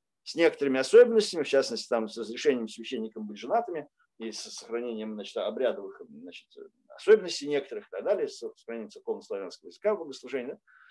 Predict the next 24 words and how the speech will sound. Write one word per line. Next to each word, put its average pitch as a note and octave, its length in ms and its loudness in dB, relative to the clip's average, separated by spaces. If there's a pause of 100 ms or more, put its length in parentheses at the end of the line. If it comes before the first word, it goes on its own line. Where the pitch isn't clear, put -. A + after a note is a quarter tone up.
(320)
И F#3+ 60 10
это A3 180 10
всё A3+ 240 8
вот, G3 240 6
э, D3+ 240 10
значит, D3+ 400 -2
э, C3 100 4
подкрепляется C#3+ 680 4
так B2 100 -10
называемыми C3 380 2
иосифинс-, C3 480 -4
иозефинскими B2+ 640 -8
реформами, G3+ 560 4 (460)
э, C3+ 180 2
когда, C3+ 880 6
э, A#2+ 40 -2
значит, A#2+ 380 -6
э, A2 40 4 (520)
Иосиф B2+ 380 2
второй G3 480 8
и B2+ 60 0
Мария C3 300 0
Терезия, F#3 680 4
э, B2 120 -4